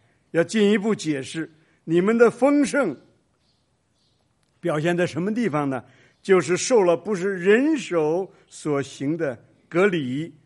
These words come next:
哎，所以保罗呢，在，在这个哥罗西书的二章的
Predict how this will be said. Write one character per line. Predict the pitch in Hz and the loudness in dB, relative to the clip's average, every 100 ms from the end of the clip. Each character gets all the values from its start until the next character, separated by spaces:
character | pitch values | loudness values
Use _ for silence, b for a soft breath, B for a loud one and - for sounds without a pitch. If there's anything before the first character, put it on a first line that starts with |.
| _ _ | _ _
哎， | 120 107 - _ _ _ _ _ _ _ _ _ _ _ _ _ _ _ _ _ _ _ _ _ _ _ _ _ _ _ _ _ _ _ _ _ _ _ _ _ - | -16 -16 -18 _ _ _ _ _ _ _ _ _ _ _ _ _ _ _ _ _ _ _ _ _ _ _ _ _ _ _ _ _ _ _ _ _ _ _ _ _ -4
所 | 170 | 2
以 | 180 | 4
保 | 170 160 | 4 2
罗 | 151 160 | 2 0
呢， | 170 165 | 0 0
在， | 139 151 | -2 -4
在 | 165 151 139 | -2 -2 -2
这 | 151 135 | -6 -6
个 | 135 139 135 - _ _ | -2 -2 -4 -10 _ _
哥 | - | -4
罗 | 160 160 | 0 0
西 | - 170 | -2 -10
书 | 123 170 | -6 -6
的 | 160 147 123 - | -2 -4 -6 -6
二 | 202 175 131 | -2 -2 -4
章 | 143 147 | -6 -6
的 | 143 117 | -6 -10